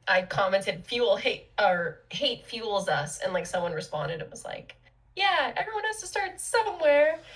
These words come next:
And it was, like, because I changed the narrative, it switched the comment section from all negative to positive,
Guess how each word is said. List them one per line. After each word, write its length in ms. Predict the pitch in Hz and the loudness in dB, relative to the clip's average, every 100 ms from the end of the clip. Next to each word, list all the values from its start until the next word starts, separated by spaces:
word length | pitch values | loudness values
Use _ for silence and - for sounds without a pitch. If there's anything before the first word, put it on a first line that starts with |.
| - | 0
And 80 | - | 2
it 60 | - | 4
was, 100 | - | 4
like, 200 | 202 - | 0 -2
because 260 | - 214 | -2 0
I 120 | 208 | 0
changed 440 | 202 - 190 196 - | -2 -4 -4 -4 -4
the 80 | 180 | -2
narrative, 680 | 165 165 180 202 214 214 - | 0 2 2 4 2 0 -6
it 220 | 214 185 - | -6 -6 -4
switched 520 | - 202 165 - - | -2 0 0 0 -6
the 80 | 156 | -6
comment 460 | - 151 170 160 | -2 -2 -2 -4
section 400 | - 156 - 151 | -4 -6 -6 -6
from 240 | 185 165 - | -6 -8 0
all 200 | 202 196 | 6 6
negative 520 | 196 180 160 196 196 - _ _ _ _ - | 6 2 -2 -4 -6 -14 _ _ _ _ -12
to 120 | 208 | -10
positive, 680 | - - - - - - | -4 -4 -4 -6 -6 -6